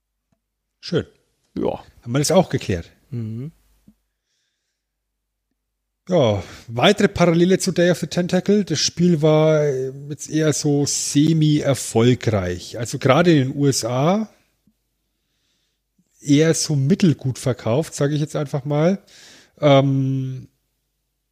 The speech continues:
Speaker 1: ist siebenundneunzig rausgekommen, bis, bis Mitte achtundneunzig waren's zweiundneunzigtausend Exemplare ungefähr in den U S A, die verkauft worden sind. Deutlich besser ging das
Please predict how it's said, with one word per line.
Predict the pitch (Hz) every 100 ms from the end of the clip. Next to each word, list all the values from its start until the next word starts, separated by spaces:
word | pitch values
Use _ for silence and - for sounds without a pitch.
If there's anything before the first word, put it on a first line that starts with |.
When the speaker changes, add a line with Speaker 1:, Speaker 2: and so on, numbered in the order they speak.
| _ _ _
Speaker 1:
ist | 170 -
siebenundneunzig | - 160 147 139 127
rausgekommen, | 127 156 - 175 175 175 180 180
bis, | 160 147 139 -
bis | 139 -
Mitte | 143 143
achtundneunzig | - - 139 131 123
waren's | 135 - -
zweiundneunzigtausend | - 143 139 131 120 131 131 139 131 - - - _ _ _ _ _ _ _ -
Exemplare | - - 135 135 135
ungefähr | 135 123 143
in | 120
den | 127
U | 120
S | 110
A, | 123 139 170 -
die | 160
verkauft | 151 - 165 -
worden | 160 156
sind. | 165 165 - - - - _ -
Deutlich | 120 151 220 - 175 180 - -
besser | 151 - 156
ging | - 135
das | 127 -